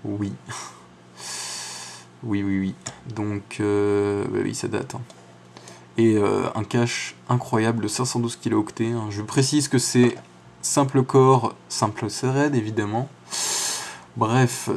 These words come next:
donc on va aller dans mémoire. Donc vous voyez que on détecte, la machine détecte bien que je suis en,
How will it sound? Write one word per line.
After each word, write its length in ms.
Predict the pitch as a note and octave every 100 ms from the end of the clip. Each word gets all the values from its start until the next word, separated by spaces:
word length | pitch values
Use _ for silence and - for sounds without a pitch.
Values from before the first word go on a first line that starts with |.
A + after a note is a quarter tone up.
| A#2+
donc 400 | A#2+ D#3+ C#3 -
on 80 | B2
va 60 | B2+
aller 120 | B2
dans 120 | A#2
mémoire. 540 | A2 G#2+ A#2 E3+ E3+
Donc 260 | A#2 A#2+ A#2
vous 80 | A#2
voyez 300 | A#2 A#2+ B2+
que 160 | -
on 160 | G#2+ A2+
détecte, 600 | A2 G#2+ A#2 - - A2+ A2
la 100 | A#2
machine 260 | A#2+ C3+
détecte 300 | A#2+ A#2+ -
bien 220 | A2+ A#2+
que 60 | A2+
je 80 | -
suis 120 | A2
en, 180 | G#2